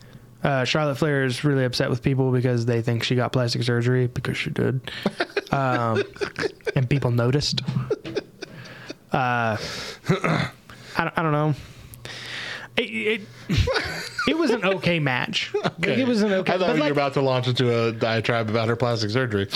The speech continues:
Speaker 2: <laughs>
Speaker 1: I'm just saying,
Speaker 2: Yeah.
Speaker 1: like, you can tell when somebody's nose isn't made for their face. Like, when they make, when they mess with their noses, you, you can tell, because everybody nose is meant for their face.
Speaker 2: <laughs>
Speaker 1: Don't get a new nose, people.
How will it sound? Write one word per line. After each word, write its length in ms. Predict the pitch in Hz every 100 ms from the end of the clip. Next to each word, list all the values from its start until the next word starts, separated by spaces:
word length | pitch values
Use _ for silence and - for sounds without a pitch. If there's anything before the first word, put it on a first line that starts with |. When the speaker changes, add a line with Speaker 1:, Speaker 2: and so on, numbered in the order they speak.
| -
Speaker 2:
<laughs> 200 | - -
Speaker 1:
I'm 960 | 208 508 554 554 - 294 285 285 247 311
just 140 | 320
saying, 140 | 277
Speaker 2:
Yeah. 60 | 240
Speaker 1:
like, 220 | 208 190
you 200 | 185 240
can 180 | 285 254
tell 240 | 196 214 208
when 140 | 196
somebody's 360 | 175 196 185 170
nose 380 | 175 175 170
isn't 200 | 165 165
made 220 | 160 160 135
for 120 | 147
their 160 | 135
face. 360 | 123 127 - 160
Like, 120 | 143
when 80 | 147
they 100 | 147
make, 280 | 151 170 165
when 180 | 185 165
they 80 |
mess 200 | 170 202 220
with 100 | 190
their 140 | 226
noses, 680 | 262 277 214 196 180 156 -
you, 200 | 208 156 151
you 120 | 170 170
can 160 | 208
tell, 200 | 202 202
because 200 | 151 139
everybody 320 | 147 190 226
nose 560 | 233 269 262 226 190 165 - - -
is 100 | 147
meant 400 | 151 214 269 202
for 200 | - 165
their 340 | 139 165 170 165
face. 640 | - 165 139 - - - - - - -
Speaker 2:
<laughs> 340 | 170 160 -
Speaker 1:
Don't 340 | 185 190 196
get 260 | 180 208 180
a 40 |
new 260 | 180 190 185
nose, 380 | 185 190 175 143
people. 560 | 165 160 165 170 160